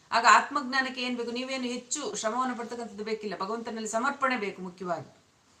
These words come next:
ಆಗ ನಮ್ಮ ಗುರುಶ್ರೇಷ್ಠರು ಯಾರಿರ್ತಾರೆ, ಆತ್ಮಸ್ವರೂಪದಲ್ಲಿ ನಮ್ಮನ್ನ ನಡೆಸ್ತಕ್ಕಂಥವ್ರು, ನಮ್ಮಿಂದ ಕಾರ್ಯವನ್ನು ಮಾಡಿಸ್ತಕ್ಕಂಥವ್ರು,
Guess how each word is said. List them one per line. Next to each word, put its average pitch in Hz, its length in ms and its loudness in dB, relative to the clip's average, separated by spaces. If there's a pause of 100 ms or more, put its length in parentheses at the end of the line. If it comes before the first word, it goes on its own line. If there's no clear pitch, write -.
(240)
ಆಗ 220 100 0
ನಮ್ಮ 254 220 4
ಗುರುಶ್ರೇಷ್ಠರು 262 500 -4
ಯಾರಿರ್ತಾರೆ, 240 420 4
ಆತ್ಮಸ್ವರೂಪದಲ್ಲಿ 240 640 -2
ನಮ್ಮನ್ನ 220 340 0
ನಡೆಸ್ತಕ್ಕಂಥವ್ರು, 220 680 -2
ನಮ್ಮಿಂದ 208 300 -4
ಕಾರ್ಯವನ್ನು 233 400 0
ಮಾಡಿಸ್ತಕ್ಕಂಥವ್ರು, 196 680 -2